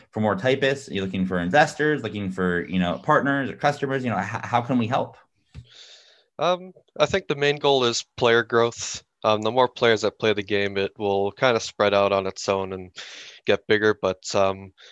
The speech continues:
Speaker 2: partnerships is something I'm also looking forward to. Um, it'd be nice to kind of connect with,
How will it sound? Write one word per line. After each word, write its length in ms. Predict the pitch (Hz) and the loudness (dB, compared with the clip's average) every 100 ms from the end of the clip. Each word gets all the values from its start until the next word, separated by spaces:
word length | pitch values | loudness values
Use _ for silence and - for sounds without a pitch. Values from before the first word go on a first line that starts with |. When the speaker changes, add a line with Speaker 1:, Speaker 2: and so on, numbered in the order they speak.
| - _ | -20 _
Speaker 2:
partnerships 540 | 156 160 151 - 135 - | 2 4 2 0 -2 -2
is 140 | 110 | -4
something 320 | - 107 117 | -2 -2 0
I'm 160 | 107 104 | 0 2
also 240 | 104 - | 0 -2
looking 300 | 107 104 101 | -6 -6 -8
forward 380 | - 104 104 104 | -6 -2 -2 -4
to. 280 | - 107 104 _ _ _ - | -6 -6 -6 _ _ _ -6
Um, 480 | 98 95 95 98 98 | -2 -2 -4 -12 -16
it'd 160 | 110 107 | -12 -6
be 80 | 110 | -4
nice 300 | 104 104 - | -2 -2 -6
to 100 | 104 | -14
kind 220 | - 101 | -10 -12
of 120 | - | -12
connect 560 | - 107 98 _ - - | -16 -12 -12 _ -20 -12
with, 500 | 98 95 - - - | -10 -10 -14 -16 -18